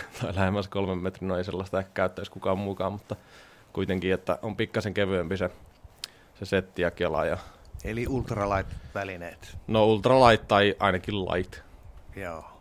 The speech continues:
Speaker 2: Minkälaista siimaa?
Speaker 1: No ite-, itellä on aina nykyään kaikissa seteissä niin aika ohuet kuitusiimat. Pitää olla mielellään hankauskestävää, koska sitten jos kalastaa varsinkin koskipaikkoja tai muita tämmöisiä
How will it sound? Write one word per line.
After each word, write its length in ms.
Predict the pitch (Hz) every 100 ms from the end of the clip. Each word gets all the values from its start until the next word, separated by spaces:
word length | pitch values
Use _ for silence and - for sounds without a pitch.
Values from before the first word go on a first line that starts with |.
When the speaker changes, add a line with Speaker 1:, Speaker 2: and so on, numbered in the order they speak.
| -
Speaker 2:
Minkälaista 640 | 104 107 - 98 98 95 -
siimaa? 640 | - - 95 87 - - - - - - - - - - - - - -
Speaker 1:
No 60 | -
ite-, 220 | 95 90 -
itellä 300 | 101 85 95
on 80 |
aina 300 | 98 95 90 - - - -
nykyään 500 | 101 101 104 92 92
kaikissa 440 | - 82 80 95 95
seteissä 460 | - 76 82 -
niin 200 | 76 85 - _ _ -
aika 260 | 104 98 92
ohuet 340 | 110 104 92
kuitusiimat. 800 | - 92 95 - 71 73 - - - _ _ - 62
Pitää 240 | 85 104 101
olla 200 | 104 101 -
mielellään 640 | - 117 113 101 95 95 90 _ - - - - -
hankauskestävää, 1000 | 110 107 92 92 - 90 - 90 73
koska 260 | 85 90 95
sitten 280 | 98 - 80
jos 140 | 80
kalastaa 380 | - 85 92 80
varsinkin 340 | 90 92 85 -
koskipaikkoja 680 | 107 - - 92 90 95
tai 140 | 87 90
muita 280 | 92 90 82
tämmöisiä 420 | 82 82 87